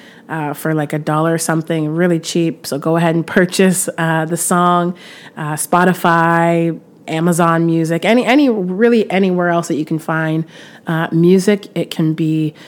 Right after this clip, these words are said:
uh, listened to. So go ahead and check it out. I'm so excited for what God is doing with that song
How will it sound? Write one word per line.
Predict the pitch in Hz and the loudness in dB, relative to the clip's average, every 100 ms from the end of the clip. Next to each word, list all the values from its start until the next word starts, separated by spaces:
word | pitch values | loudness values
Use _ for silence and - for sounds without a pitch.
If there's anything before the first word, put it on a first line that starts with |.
| - | -12
uh, | 160 156 | -8 -2
listened | 160 190 - 208 196 | 2 2 4 2 2
to. | - 190 190 180 - - | 2 2 4 0 -4 -12
So | - 180 165 | -4 0 2
go | 208 254 | 4 6
ahead | 247 233 | 6 4
and | 214 | 4
check | 208 196 | 2 2
it | 190 | 2
out. | 175 175 - | 4 2 0
I'm | 170 170 165 | 0 0 -2
so | - 196 | 2 2
excited | 196 - 175 170 | 2 2 0 0
for | 170 | 0
what | 165 160 | -2 -2
God | 165 | -2
is | 170 156 | -2 -2
doing | 170 165 165 | -2 0 0
with | 165 165 | -2 -4
that | 156 - | -6 -4
song | - 185 185 180 | 0 2 2 0